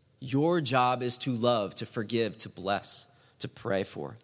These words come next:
Romans twelve, seventeen to twenty-one, "Do not repay anyone evil for evil. Be careful to do what is right in the eyes of everybody.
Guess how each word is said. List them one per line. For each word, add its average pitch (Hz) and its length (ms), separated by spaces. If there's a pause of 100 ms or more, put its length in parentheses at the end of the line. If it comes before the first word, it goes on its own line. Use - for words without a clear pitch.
(420)
Romans 107 340
twelve, 113 360
seventeen 113 340
to 110 80
twenty-one, 107 520 (320)
"Do 147 120
not 151 200
repay 139 360
anyone 143 420
evil 120 320
for 139 140
evil. 101 320
Be 107 160
careful 127 460
to 113 120
do 117 160
what 120 120
is 104 140
right 117 220
in 117 60
the 113 140
eyes 113 260
of 107 80
everybody. 87 560